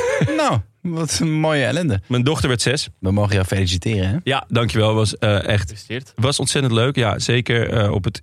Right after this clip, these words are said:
Speaker 2: in elkaar zetten, eh, van een, eh, trampoline na. Dat was echt heel matig.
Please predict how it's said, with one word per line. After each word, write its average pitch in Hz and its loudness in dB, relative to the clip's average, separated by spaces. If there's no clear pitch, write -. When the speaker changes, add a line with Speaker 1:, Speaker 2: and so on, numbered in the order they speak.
Speaker 2:
in 113 0
elkaar 101 0
zetten, 95 0
eh, 95 0
van 92 -2
een, 87 0
eh, 87 0
trampoline 113 2
na. 104 2
Dat 101 0
was 95 0
echt 95 -2
heel 104 2
matig. 92 0